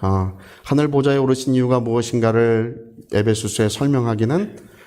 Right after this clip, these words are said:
우리에게 그 영원한 권세를 만물을 복종, 그 발 아래 복종하게 하시고 그 권세를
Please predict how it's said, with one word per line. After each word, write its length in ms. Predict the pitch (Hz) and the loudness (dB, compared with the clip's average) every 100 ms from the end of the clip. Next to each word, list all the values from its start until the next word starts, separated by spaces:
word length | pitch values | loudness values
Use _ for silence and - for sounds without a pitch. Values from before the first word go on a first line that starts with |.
| - _ | -20 _
우리에게 400 | 104 107 101 104 | 0 2 2 0
그 160 | 101 107 | 0 2
영원한 380 | 104 117 120 117 | 2 0 -2 0
권세를 600 | 110 104 107 123 180 208 - - - - | 0 0 0 0 0 -4 -14 -20 -20 -6
만물을 380 | 101 110 113 110 | -4 -2 -4 -4
복종, 680 | 110 107 123 120 120 - - - | -6 -6 -2 -2 -4 -10 -16 -6
그 100 | 117 | -2
발 140 | 120 | -2
아래 180 | 117 113 | -2 -4
복종하게 540 | 117 107 120 117 113 | -6 -4 0 0 2
하시고 400 | 110 107 117 127 | 0 -2 -2 -4
그 60 | - | -2
권세를 680 | - 117 113 120 165 208 | 0 0 0 0 0 -4